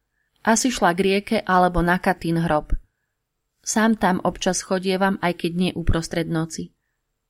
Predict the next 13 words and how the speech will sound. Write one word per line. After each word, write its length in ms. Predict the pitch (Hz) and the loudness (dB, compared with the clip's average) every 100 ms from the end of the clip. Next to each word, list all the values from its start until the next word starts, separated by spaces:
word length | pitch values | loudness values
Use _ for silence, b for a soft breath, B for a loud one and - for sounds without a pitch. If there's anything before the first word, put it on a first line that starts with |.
| _ - | _ -2
Bojím 320 | 233 247 202 | 4 4 4
sa 160 | 185 160 | 2 0
tam 160 | 170 | 0
chodiť 400 | 170 175 170 - | 0 -2 -4 -2
po 80 | 180 | -4
tme, 240 | 185 202 | 0 -2
navyše 480 | 175 165 170 175 180 | 0 0 0 -2 -4
presne 400 | - 175 196 196 | -2 0 0 -2
to 160 | 180 156 | -4 -4
isté 400 | 185 - - 175 175 | -4 -6 -4 -4 -2
urobila 400 | 165 165 165 - | -2 -2 -2 -2
aj 240 | 160 156 | -4 -4
Katy. 320 | 160 160 156 | -8 -8 -12